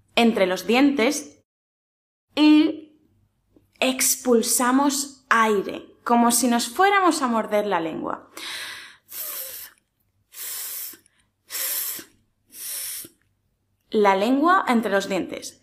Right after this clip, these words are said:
Como digo, este es el sonido tanto para la Z como para la C. Pero, ¿cuándo?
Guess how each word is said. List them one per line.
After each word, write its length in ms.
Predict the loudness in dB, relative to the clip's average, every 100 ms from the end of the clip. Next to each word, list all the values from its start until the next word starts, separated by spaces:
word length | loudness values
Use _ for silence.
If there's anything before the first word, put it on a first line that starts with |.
| -16 -10 -8 -8 -8 -8 -10 -10 -12 -18 _ _ -2
Como 260 | 2 2 0
digo, 360 | 0 -2 0 0
este 480 | 2 0 0 2
es 160 | 2 2
el 120 | 0
sonido 600 | 0 -2 0 0 0 -4 -2
tanto 520 | 0 2 0 0 0
para 220 | 0 0
la 140 | -2 -6
Z 400 | 0 0 0 -4 -6 0
como 300 | 2 2 2
para 240 | 2 0
la 220 | 0 0
C. 560 | -2 -4 -2 -2 -6 -2
Pero, 640 | 2 4 2 0 -14 -20 _
¿cuándo? 640 | 2 4 4 0 -8 -10